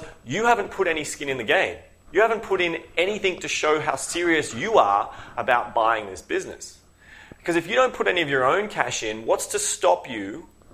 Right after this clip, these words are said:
you're thinking from the bank's point of view, what's to stop you from buying this business? They've put all this money up, and then you decide, "No, I'm gonna call myself bankrupt and walk away from this business." And now the bank's stuck with a business that they've gotta try and get rid of.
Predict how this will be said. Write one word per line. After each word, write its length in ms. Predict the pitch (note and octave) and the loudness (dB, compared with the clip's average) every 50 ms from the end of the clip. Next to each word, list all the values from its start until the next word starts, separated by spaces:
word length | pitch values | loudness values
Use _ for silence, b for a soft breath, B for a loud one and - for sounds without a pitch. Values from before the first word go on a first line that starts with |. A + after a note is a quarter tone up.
| - - | -16 -14
you're 80 | D3 | -10
thinking 340 | - - G#3+ G#3+ G3+ G3 F#3+ | -6 -4 -4 -4 -6 -8 -6
from 100 | F3+ F3 | -4 -4
the 60 | C#3+ | -2
bank's 340 | B2+ A#2 C3+ C#3 D#3 F3 - | 0 2 2 2 2 0 -6
point 220 | - - E3+ E3 | -6 -4 -4 -4
of 80 | D#3 C3+ | -4 -4
view, 160 | B2 G2 F2+ | -6 -6 -6
what's 240 | G2 - - - - - | -4 -4 -4 -4 -4 -6
to 60 | F#3 | -6
stop 480 | - - - - - F3+ G3+ A3 G#3+ - | -6 -6 -6 0 2 4 4 4 2 -2
you 280 | D3+ B2+ A2+ A2+ B2+ - B B B B | -6 -4 -6 -6 -8 -12 B B B B
from 200 | - - A#2+ G#2+ | -8 -6 -4 0
buying 360 | G2+ B2+ B2+ C#3 E3+ F#3 F#3 | 0 2 4 4 4 4 2
this 120 | E3 D3 - | -2 -6 -6
business? 520 | - A#2+ G#2 F2+ F2 F2+ A2+ C3+ - - | -6 -8 -8 -6 -8 -10 -10 -10 -10 -8
They've 260 | - - D3 F3 - | -2 0 0 0 0
put 140 | - - F#3+ | 2 2 2
all 100 | F3+ E3+ | 4 4
this 160 | C#3+ C3+ - | 2 0 -2
money 320 | A#2+ A#2+ C3 C#3+ D#3 C#3+ A2 | 0 0 0 0 0 -2 -2
up, 260 | F#2+ F2 F2+ - - - B B B B B B B B | -4 -4 -6 -8 -14 -20 B B B B B B B B
and 120 | C#3+ D#3 | 2 4
then 220 | D#3+ D#3+ D#3 D#3 | 4 4 4 2
you 180 | D#3 D3+ E3 G3+ | 0 -2 -2 0
decide, 540 | F#3 F#3+ - - D#3+ C#3+ C#3 C#3 C3+ - D3+ | 0 0 2 4 6 6 6 6 4 2 2
"No, 180 | E3 E3+ D#3 - - | 0 0 2 0 -2
I'm 100 | D3+ D3+ | -2 0
gonna 140 | D3+ C#3 | 0 0
call 300 | C#3 - - E3 E3 E3 | 0 0 0 0 2 2
myself 400 | D3+ C#3+ C#3+ - C#3 B2 A2 - | 2 0 0 0 0 -2 -2 0
bankrupt 560 | - C3 C3+ C3+ - - B2+ B2 B2 - - - B B B B | 0 0 0 0 2 4 4 4 2 -2 -12 -18 B B B B
and 160 | B A#2 A#2 B2 | B -2 2 4
walk 180 | C3 C3+ C3+ | 4 4 4
away 220 | C3 A#2+ A#2+ A#2+ A#2 | 2 2 2 2 2
from 160 | - A2+ G#2 | -2 -8 -10
this 120 | G2 G2 | -10 -10
business." 600 | - - D#3 F#3+ E3+ C3+ A2 F#2+ F2+ - - - - B B B B | -6 -4 -2 -2 -2 -4 -6 -8 -8 -8 -10 -12 -14 B B B B
And 140 | B B2 B2+ | B -2 0
now 540 | C#3 C#3+ D#3 E3 D#3+ D#3 D3 D3 - - - - - | 2 4 4 4 4 4 2 0 -4 -10 -18 -12 -8
the 60 | - - | -6 0
bank's 380 | - D#3 E3+ F3+ E3 - - | 4 4 4 4 2 -2 -6
stuck 340 | - - - F3 E3 - - | -8 -2 2 2 2 2 0
with 100 | B2+ A2+ | -6 -6
a 60 | G#2+ | -4
business 320 | F#2 C3+ C#3+ B2+ B2 G#2+ - | -2 -4 -4 -4 -4 -8 -8
that 120 | - - | -4 0
they've 200 | - A2+ A#2+ A#2 | 2 2 2 0
gotta 120 | A#2+ G#2+ | -2 -6
try 220 | G2 - A2 G2 F#2+ | -4 -4 -4 -4 -4
and 80 | F#2+ | -4
get 160 | G2+ F#2 - F2 | -8 -8 -6 -6
rid 140 | A2 A2+ | -6 -4
of. 260 | F#2+ - - - - | -6 -6 -8 -14 -20